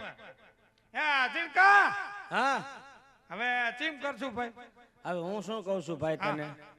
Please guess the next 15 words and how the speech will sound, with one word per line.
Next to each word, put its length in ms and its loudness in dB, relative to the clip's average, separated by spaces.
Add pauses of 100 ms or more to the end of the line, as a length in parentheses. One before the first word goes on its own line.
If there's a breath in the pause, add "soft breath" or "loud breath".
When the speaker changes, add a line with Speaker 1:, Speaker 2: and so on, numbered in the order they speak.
(920)
Speaker 2:
આ 100 -4
કજિયાન 500 -2
મો 260 -4
કારું, 440 -2 (880)
એના 260 -6
કરતા 340 -8
વહુને 400 -6
તેડે 240 -8
બધા 280 -4
કરતા 280 -10
હારું. 300 -4
Speaker 1:
હા, 380 -16
ઈ 160 -2
વાત 180 -2
હાચી. 240 -2